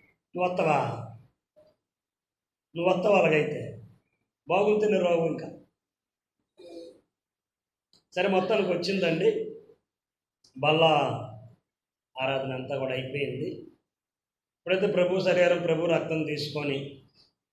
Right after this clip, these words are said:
నోరు ఆడ-, మాట్లాడలేకపోతుంది, పలకరించలేకపోతుంది,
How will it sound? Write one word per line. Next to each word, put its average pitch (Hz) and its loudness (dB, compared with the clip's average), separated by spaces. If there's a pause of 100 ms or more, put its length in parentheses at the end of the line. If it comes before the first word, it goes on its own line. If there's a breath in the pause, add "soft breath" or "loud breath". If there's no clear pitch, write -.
(760)
నోరు 180 2
ఆడ-, 180 2
మాట్లాడలేకపోతుంది, 185 0
పలకరించలేకపోతుంది, 190 -4